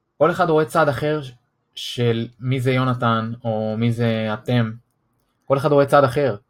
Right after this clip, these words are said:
אז דוגמה, נגיד, אמא שלכם או אבא שלכם רואה אתכם בצורה כזאתי, שבתור הילד שלהם, אז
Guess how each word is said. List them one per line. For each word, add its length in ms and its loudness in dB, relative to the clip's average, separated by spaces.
אז 80 -10
דוגמה, 300 2
נגיד, 400 0
אמא 180 -2
שלכם 420 -2
או 120 -2
אבא 120 -2
שלכם 560 0
רואה 160 2
אתכם 280 0
בצורה 340 2
כזאתי, 480 0
שבתור 840 0
הילד 260 6
שלהם, 340 0
אז 260 -8